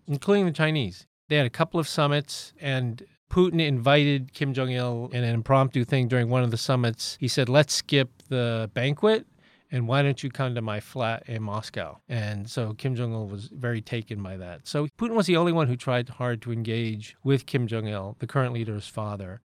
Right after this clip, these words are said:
Of course, the grandfather, Kim Il-sung, the first leader of North Korea, had very good relations with the Chinese and with the Soviets at the time. But the father was quite reclusive, and so Putin was the only one who tried.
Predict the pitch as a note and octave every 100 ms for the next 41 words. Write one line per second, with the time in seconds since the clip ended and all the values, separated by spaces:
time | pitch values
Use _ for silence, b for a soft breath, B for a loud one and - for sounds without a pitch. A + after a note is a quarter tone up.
0 | _ E3+ - - A3+ E3+ - - B2+ A2+
1 | D3 F#3+ G#3 - A2 G#2 G#2 D#3 C3 -
2 | A#2+ G#2+ - D#3+ D#3+ - B2 G#2+ G#2 G#2
3 | G2+ G2 - G#2+ G2 F#2+ F#2+ b b _
4 | D3 B2+ E3 C#3+ C3 A#2+ A#2 A#2 - G#2+
5 | G#2 G#2+ G#2+ - A2 G#2+ G2+ G2 - A#2+
6 | A2 G#2+ - G#2+ G#2 C3 A#2 G#2+ E2+ -
7 | - - A2+ A2 - A#2+ G2 E2 C#3+ B2+
8 | A#2 - E3 D#3 D#3+ D3 A#2+ - C#3 C3+
9 | B2 - C3 B2 - A2+ G#2+ G#2+ A2 B2
10 | G#2+ G#2 - C3+ B2 A2+ A2+ A2 G#2+ G2+
11 | C#3 A#2 A2+